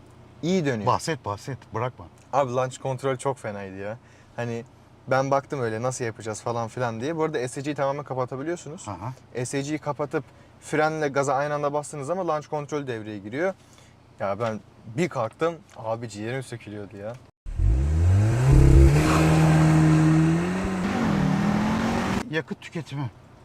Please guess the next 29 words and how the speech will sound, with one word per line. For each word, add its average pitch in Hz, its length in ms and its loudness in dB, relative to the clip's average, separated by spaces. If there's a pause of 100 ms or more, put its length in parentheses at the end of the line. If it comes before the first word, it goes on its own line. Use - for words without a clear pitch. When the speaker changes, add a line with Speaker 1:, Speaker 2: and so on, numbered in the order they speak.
(500)
Speaker 1:
Abi 160 120 2
Speaker 2:
Ne 160 60 0
diyorsun? 165 280 0
Speaker 1:
yakıt 170 160 -10
tüketimine, 190 540 -4 (280)
e, 135 100 -2 (880)
yani 139 200 2
ben 143 120 0
çok 147 180 -6
uzun 156 160 -2
kullanmadım. 156 540 0
Az 131 160 -4
çok 139 160 -8
sen 139 180 -6
daha 147 160 -2
iyi 135 120 -6
biliyorsun. 107 320 -12
Speaker 2:
Tahmin 226 340 2
et 135 240 -6
yani. 101 300 -8
Hani 135 200 -6
makineyi 156 480 -4
biliyorsun, 170 380 -4
arabayı 127 440 0
biliyorsun. 165 400 0
Speaker 1:
Abi 151 100 -8
ben 175 160 2
mesela 180 520 -2 (560)
yani 131 420 -4